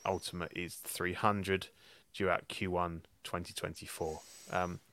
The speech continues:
definitely a better, um, effort than Star Ace. I'll give 'em that. Um, I quite like everything. I think it all looks pretty good.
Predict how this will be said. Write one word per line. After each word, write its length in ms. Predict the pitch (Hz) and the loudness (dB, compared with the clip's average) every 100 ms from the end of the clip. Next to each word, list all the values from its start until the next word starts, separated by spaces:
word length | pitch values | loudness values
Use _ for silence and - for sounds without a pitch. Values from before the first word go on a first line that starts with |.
| _ _ _ _ - | _ _ _ _ 8
definitely 320 | 151 - 113 | 8 10 10
a 140 | 110 - - - - - | 10 6 -18 -20 2 12
better, 380 | 117 - 104 - - - - | 12 12 8 6 -4 -20 -4
um, 300 | 95 98 95 - | 2 2 2 2
effort 340 | 104 - - | 2 4 2
than 140 | 95 | 2
Star 420 | 90 - 107 110 113 | 4 10 12 12 12
Ace. 400 | 123 - - - - - - - - - - - | 8 4 0 -4 -16 -20 -20 -20 -20 -20 -14 -4
I'll 100 | 95 | -2
give 180 | 101 | 0
'em 120 | 95 98 | 0 6
that. 240 | 107 - _ _ _ _ _ - | 8 8 _ _ _ _ _ 2
Um, 320 | 95 98 98 - _ _ _ _ - | 6 6 4 -4 _ _ _ _ 6
I 120 | 165 | 6
quite 280 | - 226 131 | 12 12 12
like 380 | 143 151 - | 12 12 12
everything. 420 | 110 87 87 110 131 | 8 8 4 4 6
I 80 | |
think 200 | 135 120 | 4 4
it 60 | 101 | 6
all 120 | 104 | 8
looks 180 | 98 80 | 6 2
pretty 280 | - 107 92 | 0 2 6
good. 280 | 110 107 | 8 8